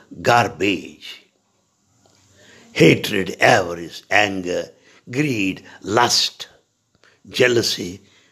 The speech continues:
uh, all these things. They have filled our mind with all this filth. There is no space. Adding to that, I-ness, I and mine,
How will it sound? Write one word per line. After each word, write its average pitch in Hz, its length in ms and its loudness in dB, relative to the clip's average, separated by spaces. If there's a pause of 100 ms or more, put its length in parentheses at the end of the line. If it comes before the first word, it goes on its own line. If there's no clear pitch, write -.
uh, 190 60 2
all 190 340 4
these 196 240 -2
things. - 540 -6 (1400)
They 135 80 6
have 143 140 8
filled 226 400 6
our 208 220 8
mind 120 480 -2 (720)
with - 160 -10
all 110 200 6
this 98 280 -4 (140)
filth. - 580 0 (1800)
There 214 160 10
is 175 80 8
no 214 180 8
space. 202 720 -2 (1400)
Adding 196 420 6
to 202 80 -2
that, 208 240 -2 (200)
I-ness, 139 640 0 (220)
I 113 200 4 (420)
and 80 180 -12
mine, 98 800 -2